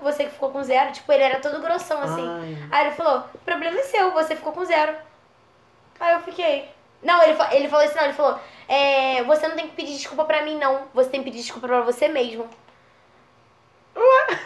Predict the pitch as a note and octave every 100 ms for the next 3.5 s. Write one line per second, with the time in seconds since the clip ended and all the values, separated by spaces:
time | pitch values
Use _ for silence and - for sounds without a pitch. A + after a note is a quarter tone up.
0 | - - - - - A4+ A4+ A4+ G4+ A#4+
1 | F#4+ F#4+ G4+ G4+ F#4+ - G#4+ A4+ - -
2 | G#4 G#4 D5 A4 F#4 D#4+ - F#4+ F#4+ D#4+
3 | F4 D#4 D#4+ D5